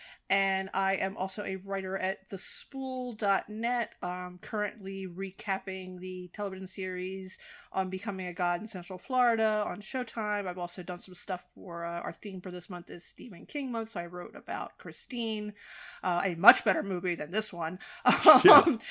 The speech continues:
Speaker 2: to say the
Speaker 1: and
Speaker 2: least.
Speaker 1: I am also on Twitter under Porcelain seven two.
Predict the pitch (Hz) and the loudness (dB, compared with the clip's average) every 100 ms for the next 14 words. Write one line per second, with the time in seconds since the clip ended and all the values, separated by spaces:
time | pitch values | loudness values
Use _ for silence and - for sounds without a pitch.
0 | - 196 - 208 196 196 - - - 226 | -2 0 6 8 8 6 2 -2 0 6
1 | 202 196 202 208 202 196 196 214 220 202 | 8 8 6 6 6 6 4 4 2 2
2 | 202 196 - - 247 233 226 220 220 - | 2 0 -4 -4 0 2 4 2 0 -2
3 | 190 190 185 - 226 214 220 214 208 202 | -4 -4 -6 -2 -2 -2 -4 -4 -4 -4
4 | 202 185 180 - - - - | -4 -4 -8 -8 -8 -8 -12